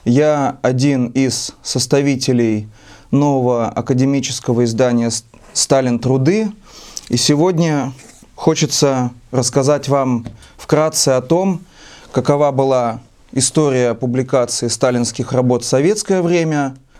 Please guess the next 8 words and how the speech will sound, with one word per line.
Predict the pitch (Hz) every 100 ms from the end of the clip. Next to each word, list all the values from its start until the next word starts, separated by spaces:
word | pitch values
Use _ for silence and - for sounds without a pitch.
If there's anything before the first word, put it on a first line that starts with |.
| -
как | 160 160
издавался | 151 131 151 151 143 147
"Сталин" | 131 - 156 143 131 123 110 110 _ _ _
до | - 123 156 143 135
начала, | 135 139 - 143 135 127 117 107 110 _ _ _
эм, | - - - 98 92 67 - - -
создания | - 135 131 147 131 123 117 110 104 - _
академического | - - 131 147 190 214 190 - 180 165 156